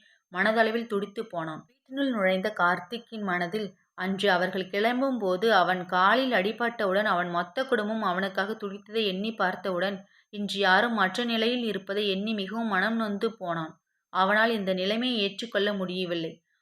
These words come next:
அவன் அருகில் உள்ள பொருட்களை எல்லாம் தூக்கி எறிந்தான். இப்படியாக இரண்டு நாட்கள் மிக வேகமாக கழிந்தது. ஆனால் கார்த்தியின் பழைய குறும்புத்தனம் இல்லாமல், இன்று யாரிடமும் எந்தவித உயிர்ப்பு இல்லாமல் வெறுமையாக காணப்பட்டன. அவனுடைய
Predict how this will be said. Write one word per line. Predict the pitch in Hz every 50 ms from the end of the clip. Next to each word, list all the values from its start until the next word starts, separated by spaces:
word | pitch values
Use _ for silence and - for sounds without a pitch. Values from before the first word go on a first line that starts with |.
| _
அவன் | 185 180 202 196
அருகில் | 190 185 202 233 233 254 247
உள்ள | 233 202 196 208
பொருட்களை | 208 - 202 202 202 - - 226 226 220
எல்லாம் | 208 185 175 185 214 208
தூக்கி | 196 - 226 233 233 233 226
எறிந்தான். | 202 175 175 175 170 160 160 156 170 - - _
இப்படியாக | 190 202 202 196 - 262 240 233 220 220 226
இரண்டு | 214 208 208 220 226
நாட்கள் | 226 214 185 196 - 226 214
மிக | 196 196 202 220
வேகமாக | 202 196 185 185 202 214 220 202 202 196 226
கழிந்தது. | 208 196 185 185 196 190 180 175 160 165 160 160 - _ _ _ _ -
ஆனால் | 185 196 208 220 233 233 226
கார்த்தியின் | - 202 202 220 254 262 262 - 277 240 233 247 240 226
பழைய | - 196 185 196 214 247 269 277
குறும்புத்தனம் | 262 - 233 240 240 247 269 262 254 233 220 226 226 208
இல்லாமல், | 185 175 170 170 160 160 180 202 202 185 185 - _ _ _ -
இன்று | 190 202 202 196 - 226
யாரிடமும் | 214 196 180 185 214 233 262 247 240 226 233 240 233
எந்தவித | 214 190 190 196 208 254 247 247 247 254
உயிர்ப்பு | 233 220 214 226 247 254 247 - 254 226
இல்லாமல் | 202 185 180 180 175 175 190 214 214
வெறுமையாக | 180 190 196 214 247 247 254 247 226 226 240 240
காணப்பட்டன. | - 190 180 180 185 180 - 170 - 170 160 160 156 156 - _ _ _ _ _ _ _
அவனுடைய | 170 190 202 208 202 214 233